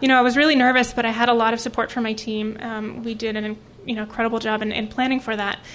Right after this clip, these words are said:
Um, and, um, you know, the ceremony opened and there were a lot of speeches about the future of Equatorial Guinea and a transition into taking their education into their own hands and their sort of the pride that they felt in that. Um,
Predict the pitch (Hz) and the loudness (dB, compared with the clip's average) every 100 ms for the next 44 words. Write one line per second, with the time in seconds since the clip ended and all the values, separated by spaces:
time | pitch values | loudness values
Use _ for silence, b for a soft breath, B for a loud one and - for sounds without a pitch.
0 | B B - 226 214 214 - 240 226 214 | B B -6 -4 -4 -6 -6 -4 -4 -6
1 | - B B B 233 220 214 - - 220 | -12 B B B -4 -2 -4 -6 -4 -2
2 | 220 214 - - - - 262 240 226 - | -2 -6 -14 -20 -20 -20 0 2 4 4
3 | 247 247 247 240 226 220 233 233 220 214 | 4 6 6 4 2 2 0 0 -2 -4
4 | 214 214 214 - 226 226 220 214 214 220 | -2 -2 -4 -6 -8 -6 -6 -6 -6 -6
5 | 220 208 - 220 214 220 - 240 247 220 | -6 -6 -6 -8 -10 -6 -2 0 0 -2
6 | 220 226 220 214 220 214 202 202 214 208 | -4 -6 -6 -4 -4 -6 -6 -8 -8 -10
7 | - 226 214 226 - 220 220 220 220 - | -8 -6 -4 -4 -4 -6 -8 -8 -10 -10
8 | 233 226 220 226 B B 226 214 220 226 | -6 -6 -6 -8 B B -2 -2 -2 -4
9 | 214 214 208 208 202 202 214 214 202 202 | -6 -6 -8 -8 -8 -6 -8 -8 -10 -8
10 | 208 202 208 220 214 - 247 233 226 208 | -8 -8 -10 -10 -10 -10 -12 -8 -6 -4
11 | 214 220 214 214 - 240 214 202 208 202 | -4 -6 -8 -8 -8 -8 -8 -6 -8 -10
12 | - B B B 226 208 208 | -14 B B B -6 -4 -6